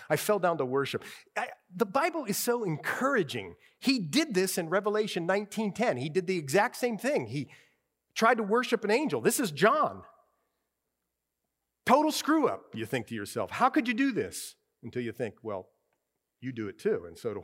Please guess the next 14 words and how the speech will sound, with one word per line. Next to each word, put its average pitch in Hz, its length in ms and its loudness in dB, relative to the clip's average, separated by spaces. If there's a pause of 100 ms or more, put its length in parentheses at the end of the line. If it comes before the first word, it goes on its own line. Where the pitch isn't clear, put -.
I." - 180 -12 (1500)
Well, 123 140 4
anyway, 107 300 0
I'm 143 220 2
your, 127 200 0 (380)
so 147 160 2
see, 220 300 0
<laughs> 160 200 -2
and 147 200 4
it's 151 160 0
funny, 160 300 2
isn't 165 180 2
it 156 160 -2
funny? 175 280 2